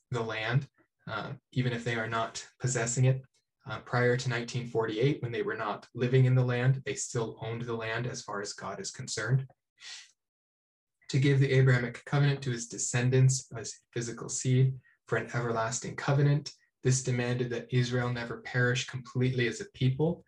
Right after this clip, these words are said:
and that as long as they existed, they do have ownership, even if they do not have possession of the land. And finally, the universal promises which would affect all peoples of the world.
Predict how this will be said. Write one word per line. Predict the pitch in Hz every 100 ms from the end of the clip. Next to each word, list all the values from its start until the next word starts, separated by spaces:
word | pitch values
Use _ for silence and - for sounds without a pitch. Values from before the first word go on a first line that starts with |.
| _ _
and | 131
that | 123
as | 117
long | 117 117 123
as | 120
they | 117 110
existed, | 110 - 120 117 - -
they | 104
do | 104 117
have | 117 - -
ownership, | 120 123 123 - 131 - _ _ _ _
even | 117 117
if | 117
they | 117
do | 110 110
not | 104 104
have | - 117 113
possession | - 98 101 95 - 92
of | 92
the | 98
land. | 95 104 131 131 - _ _ _ - - - - _ _ _ _ _ _ _ _ _
And | 123 120 120
finally, | 120 127 127 127 123
the | 117 123
universal | 127 117 127 131 131 123
promises | - 120 120 127 135 131 131
which | 117 -
would | 117
affect | - - 117 123 - -
all | 107 120
peoples | 120 127 131 127
of | 143 -
the | 107
world. | 113 120 165